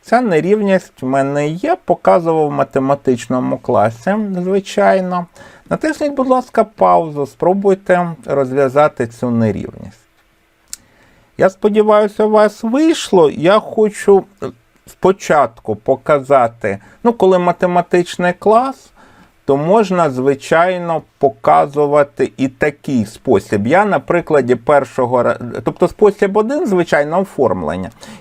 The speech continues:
Я на прикладі першого радикалу покажу, як можна з ним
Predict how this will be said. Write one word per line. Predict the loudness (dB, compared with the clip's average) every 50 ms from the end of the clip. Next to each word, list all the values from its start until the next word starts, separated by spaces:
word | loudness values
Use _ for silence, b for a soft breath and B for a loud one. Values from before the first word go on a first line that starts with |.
| B
Я | 0 2 2
на | 2 -2 -4
прикладі | -2 -2 -2 0 0 0 0 2 0 -2
першого | 0 0 0 0 0 0 -2 -2 0 2 2 2
радикалу | 2 0 0 0 -2 -2 0 2 4 4 4 4 2
покажу, | 0 -2 -4 -4 -2 0 0 0 0 2 2 0 2
як | 4 4 2 2 0 -4 -6
можна | -2 -2 -2 -2 -2 -2 0 0 0
з | 0 0
ним | -4 -4 -4 -4 -6